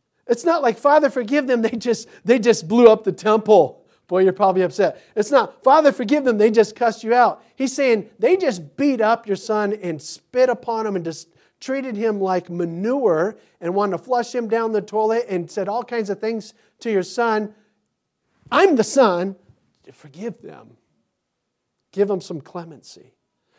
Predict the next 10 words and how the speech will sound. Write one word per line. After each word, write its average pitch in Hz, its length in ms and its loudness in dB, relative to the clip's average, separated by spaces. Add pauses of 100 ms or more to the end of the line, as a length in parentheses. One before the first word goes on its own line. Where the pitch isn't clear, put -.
(200)
What 277 240 -2
does 302 320 0
that 220 340 -4
mean? 190 440 -4
What 311 120 -4
is 349 140 -4
he 220 80 -8
saying? 190 520 -4
"Forgive 196 640 -6
them." 131 380 -8